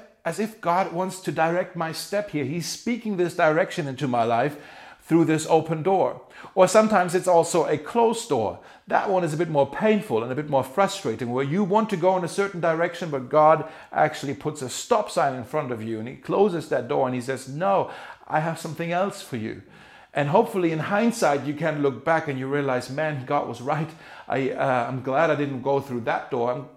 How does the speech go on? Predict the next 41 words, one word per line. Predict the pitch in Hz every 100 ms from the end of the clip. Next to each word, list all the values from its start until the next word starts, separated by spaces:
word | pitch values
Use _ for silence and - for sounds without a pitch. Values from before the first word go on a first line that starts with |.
| _ -
glad | 151 160
I | 160 131 131
had, | - 123 143 - -
I | 135
followed | - 156 139 123
God | 123 123 143 -
to | 131 123 - - _
this | - 135 127
other | 185 170
thing | - 135
that | 123 113
he |
had | 117 120 -
for | 120
me." | 101 101 110
Some, | 196 233
some | 208 233
of | 180
you, | 196
you | 160
need | 165 196 -
to | 151 123 - - -
actually | 170 - 131
pause | - 175 160 131 127 - - - - _
and | 139 135
thank | - 180 180 170
God | 165 165 131 127
for | - 135
the | 120
closed | 123 - 147 165 175 175
doors | - 156 131 107
in | 107
your | 104
life, | 101 101 87 - - - - - -
because | 113 147 143 - - _ _ - _ _ _ _
maybe | - 147 233 233
you | 214
were | 170 135
dating | 165 202 190 127 110 107
that | 110 120 104
door | 113 101 113